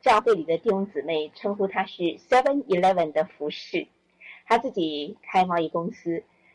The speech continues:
但是有很多的时间，她在自由运用之下呢，她投入教会的侍奉。宋恩堂呢，也是非常蓬勃发展的教会，在教会里头有许多的小组，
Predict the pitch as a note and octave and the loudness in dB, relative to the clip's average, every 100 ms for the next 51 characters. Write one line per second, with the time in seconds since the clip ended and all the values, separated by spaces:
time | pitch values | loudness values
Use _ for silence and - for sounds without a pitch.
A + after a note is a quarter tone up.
0 | _ F#3+ F#3 F3+ D#3+ C3+ C#3+ - D#3+ F#3 | _ -4 -4 -2 0 0 -4 -6 -2 2
1 | A3 G3+ - D3+ - F3 F3 G#3+ - F3 | 4 2 -2 -10 -2 0 0 -6 -8 -2
2 | F3+ E3+ A3 E3 F3 F3+ E3+ D#3+ G3 D4 | -2 0 0 0 0 -2 -4 -4 -6 -2
3 | C4 A3 F#3 F3 _ - F3 E3 C#3+ D3+ | -2 0 -2 -4 _ -8 -8 -6 -10 -4
4 | F3 D3 - _ _ - F#3 D#3 E3+ - | -2 -2 -8 _ _ 2 2 2 -4 -8
5 | - F3 F#3+ E3 - _ _ _ _ _ | -10 -10 -2 -2 -2 _ _ _ _ _
6 | F4 D#4 E4 C#4 F#3+ C#3 D#3 D#3+ D#3+ - | 0 2 2 -2 -6 -6 -4 -6 -8 -6
7 | E3 D#3 - F3 - B3+ A#3+ - D3 D#3 | -4 -4 -2 -4 -2 -4 -4 -8 -8 -8
8 | - E3+ F#3 D#3 D#3 A3 G#3 G3+ - - | -6 -6 0 0 0 -4 -8 -8 -16 -10
9 | E3 C#3+ - F3+ C#3 _ _ _ _ _ | -6 -6 -2 -2 -2 _ _ _ _ _
10 | - F#3+ F3 F3 G#3+ G#3+ D#3+ - D3 C#3+ | 2 2 2 0 0 0 -4 -4 -4 -4
11 | D3+ E3 F3 - - D3 - A#3+ A#3+ E3+ | 0 0 -2 -6 -8 -8 2 4 4 -2
12 | - C#3+ E3 F3+ D#3+ - | -4 -2 -2 -2 -6 -6